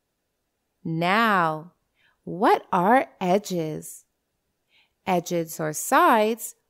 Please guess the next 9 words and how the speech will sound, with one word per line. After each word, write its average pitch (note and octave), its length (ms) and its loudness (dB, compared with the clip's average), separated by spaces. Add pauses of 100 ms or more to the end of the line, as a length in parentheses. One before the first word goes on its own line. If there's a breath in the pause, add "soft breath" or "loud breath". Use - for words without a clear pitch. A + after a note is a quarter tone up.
are F3 120 -4
the E3 140 -2
lines A3+ 880 -2
joining E3+ 480 -4
the B3+ 100 0
vertices. G#3+ 1000 -4 (260)
How G4 380 2
many G3+ 320 2
edges G#3 680 2